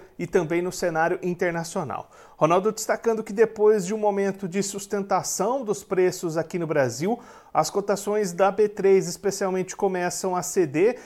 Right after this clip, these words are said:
já tentando antecipar algum movimento de queda nos preços que ainda não apareceu no mercado físico. Ronaldo destacando um cenário onde o produtor ainda segura bastante as vendas,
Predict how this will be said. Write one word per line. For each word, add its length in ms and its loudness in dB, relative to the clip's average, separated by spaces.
já 240 6
tentando 1080 -2
antecipar 760 0
algum 260 2
movimento 520 -4
de 120 -12
queda 280 -2
nos 160 -6
preços 500 -2
que 200 -4
ainda 520 -2
não 180 -2
apareceu 640 -2
no 140 -4
mercado 420 0
físico. 560 -6
Ronaldo 420 -4
destacando 720 -4
um 140 -4
cenário 600 0
onde 260 -2
o 20 -8
produtor 500 0
ainda 420 4
segura 520 -2
bastante 480 -2
as 160 -4
vendas, 480 0